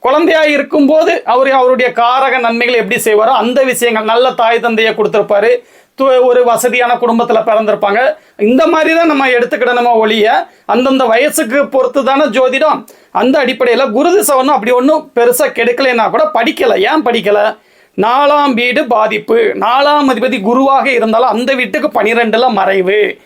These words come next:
அதுக்கப்புறம் அந்த நாலாம் வீட்டு காரகன், கல்வி காரகனான புதன் அமாவாசை சந்திரனுடன் இணைவு. அதே நேரத்துல வந்து பின்னாடி கொஞ்ச நாள் கழிச்சு வந்து நான் படிச்சு கரஸ்லயே முடிச்சு ஒரு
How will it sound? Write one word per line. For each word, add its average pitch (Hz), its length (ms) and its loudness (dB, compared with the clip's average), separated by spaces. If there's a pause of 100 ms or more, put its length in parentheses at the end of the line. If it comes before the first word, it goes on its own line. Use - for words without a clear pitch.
(280)
அதுக்கப்புறம் 240 600 0 (400)
அந்த 247 280 0 (120)
நாலாம் 262 520 0
வீட்டு 240 340 -2 (500)
காரகன், 262 600 0 (360)
கல்வி 294 380 0 (120)
காரகனான 254 500 0 (120)
புதன் 262 320 0
அமாவாசை 233 560 0
சந்திரனுடன் 202 580 -2
இணைவு. 220 360 0 (360)
அதே 240 280 0
நேரத்துல 240 460 0
வந்து 226 180 0 (100)
பின்னாடி 277 480 0
கொஞ்ச 220 220 0
நாள் 226 280 0
கழிச்சு 240 280 -2
வந்து 240 180 2
நான் 262 240 -2
படிச்சு 226 300 -2
கரஸ்லயே 254 560 0
முடிச்சு 254 480 0 (420)
ஒரு 233 180 2